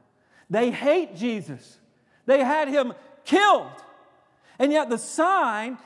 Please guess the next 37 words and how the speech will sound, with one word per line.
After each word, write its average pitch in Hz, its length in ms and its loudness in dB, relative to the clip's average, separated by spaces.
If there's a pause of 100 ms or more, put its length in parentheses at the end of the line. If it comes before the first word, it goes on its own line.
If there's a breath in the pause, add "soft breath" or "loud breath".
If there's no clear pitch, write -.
is 240 140 -4
that 254 180 0
they 269 100 2
would 277 200 -4
stand 302 360 -2
up 269 180 0
and 254 120 -6
say, 262 160 -2
"Yeah, 254 240 0
but 262 100 -4
he's 220 160 -8
back 277 300 -4
from 262 160 -6
the 226 80 -4
dead 247 420 -2
and 214 120 -10
he's 226 160 -6
going 277 300 -2
to 226 120 -10
judge 208 460 -2
you." 190 300 -6 (280 loud breath)
That 320 240 2
is 311 220 -6
the 247 120 -6
sign 302 560 -2
of 240 120 -10
the 226 100 -8
Spirit 294 480 -4
in 233 160 -8
Acts, 269 460 -6 (200 loud breath)
is 233 220 -4
boldness 254 800 -2
from 240 180 -6
even 320 240 -6
these 311 220 -4
uneducated 285 920 -4
men 285 480 -2